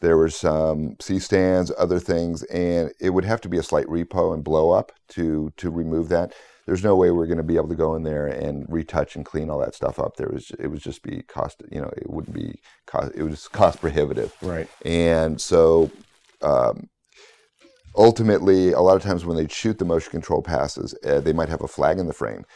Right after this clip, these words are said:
Speaker 1: So in the sixteen-by-nine area, the Enterprise was cut off. Or they shot it over here, and then they repoed it.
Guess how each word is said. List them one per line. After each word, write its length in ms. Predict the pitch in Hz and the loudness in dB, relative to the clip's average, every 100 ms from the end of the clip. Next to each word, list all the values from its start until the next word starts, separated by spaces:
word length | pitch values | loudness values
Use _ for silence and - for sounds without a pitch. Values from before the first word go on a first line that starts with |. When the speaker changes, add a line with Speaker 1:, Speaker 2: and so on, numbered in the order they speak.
| _ | _
Speaker 1:
So 120 | - 90 | -4 -2
in 60 | |
the 80 | 85 | -2
sixteen-by-nine 800 | - 107 95 85 78 80 80 76 | -2 -4 -2 0 2 0 -2 -2
area, 300 | 85 87 78 | -2 2 2
the 160 | 67 - | 0 -2
Enterprise 400 | 85 - 76 71 | -4 -2 -4 -4
was 100 | 69 | -10
cut 180 | - 76 | -6 -2
off. 300 | 60 - _ _ _ - | -2 -4 _ _ _ 4
Or 180 | 98 | 6
they 160 | 101 95 | 8 6
shot 300 | - 110 101 | 4 6 8
it 100 | 98 | 8
over 160 | 92 87 | 4 4
here, 500 | - 98 104 120 - _ _ _ | 0 2 2 2 -4 _ _ _
and 140 | - 90 | -2 2
then 80 | 90 | 4
they 100 | 82 | 4
repoed 520 | 85 107 - 90 55 | 2 0 2 2 2
it. 140 | 50 | -2